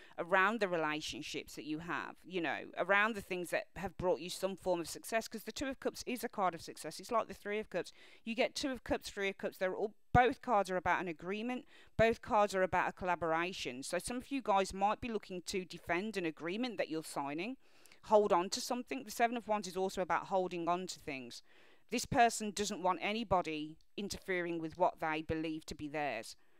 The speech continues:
This card is also a card that, uh, represents the word courage as well. So if you're speculating on perhaps a new relationship, this isn't a love reading. Whatever this relationship concerns, you'll be looking to defend it,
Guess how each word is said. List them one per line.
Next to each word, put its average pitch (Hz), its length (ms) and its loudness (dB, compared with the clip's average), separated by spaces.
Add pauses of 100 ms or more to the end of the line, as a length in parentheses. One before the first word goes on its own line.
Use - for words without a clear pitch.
(240)
This 247 160 0
card 208 280 6
is 170 80 -4
also 190 320 2
a 175 60 2
card 170 300 2
that, - 300 -2
uh, 175 160 2
represents 156 540 -4
the 180 80 -6
word 160 240 0
courage 160 480 -4
as 143 120 -10
well. 143 340 -4 (640)
So 190 480 4
if 214 140 -6
you're 214 160 6
speculating 202 1080 -2
on 170 240 4
perhaps 170 440 -4
a 175 60 -4
new 190 260 -2
relationship, 160 580 0
this 226 140 -2
isn't 254 200 -4
a 170 100 0
love 208 280 2
reading. 131 500 -4 (340)
Whatever 208 360 4
this 233 200 -6
relationship 190 800 -2 (100)
concerns, 165 800 -4 (500)
you'll 214 160 6
be 233 120 0
looking 226 340 -2
to - 140 -8
defend 185 560 -2
it, - 280 -6